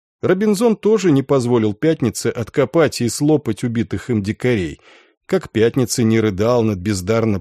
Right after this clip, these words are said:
просранными консервами. Люди скорбят, плачут, вон вдову каплями зеленина отпаивают.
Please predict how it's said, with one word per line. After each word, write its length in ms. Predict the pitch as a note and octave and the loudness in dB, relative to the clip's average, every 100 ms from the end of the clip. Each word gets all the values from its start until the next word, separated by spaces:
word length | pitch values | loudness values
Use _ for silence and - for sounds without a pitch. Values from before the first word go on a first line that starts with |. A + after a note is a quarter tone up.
| - | -6
просранными 640 | A#2 A2+ - G2 F#2 F#2 F#2 | -4 -4 -4 -4 -4 -4 -6
консервами. 800 | G2 F2 - - - A1 - _ _ _ _ _ _ _ _ _ _ | -6 -6 -8 -10 -14 -18 -20 _ _ _ _ _ _ _ _ _ _
Люди 320 | A2 F#3 G#3 G3+ | -2 -2 0 -2
скорбят, 800 | - D#3+ A#2+ F#2 C3+ C3+ - - | 0 2 2 2 2 2 -2 -8
плачут, 760 | G2 B2+ C#3+ - F#2+ - - - | 0 2 0 -2 -12 -14 -20 -2
вон 240 | C3 G#3 | 2 2
вдову 440 | A#2 D#3+ E3+ F3+ E3+ | 2 2 4 4 2
каплями 540 | - D#3+ C#3+ C#3 C3+ | 0 0 2 0 2
зеленина 580 | A2+ C#3+ C3+ A#2+ A#2 A2+ | 0 0 2 2 2 0
отпаивают. 760 | G#2 - B2 G#2+ G2 F#2 - | -2 0 2 2 -2 -4 -8